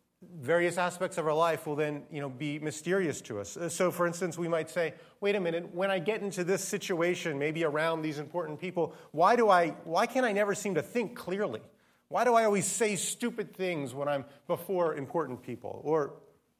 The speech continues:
or maybe why do I say offensive things on Facebook or an email that drive people further away than what I really want is them for, for them to be close?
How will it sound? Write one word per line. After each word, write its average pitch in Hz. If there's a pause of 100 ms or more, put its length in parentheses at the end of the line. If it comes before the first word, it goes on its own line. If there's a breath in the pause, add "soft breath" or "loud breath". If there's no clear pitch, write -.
(160)
or 156
maybe 247
why 254
do 269
I 220
say 208
offensive 190
things 160
on 160
Facebook 175
or 160
an 151
email 139
that 143
drive 170
people 170
further 160
away 170
than 156
what 165
I 170
really 170
want 175
is 147
them 156
for, 156 (180)
for 156
them 147
to 143
be 147
close? -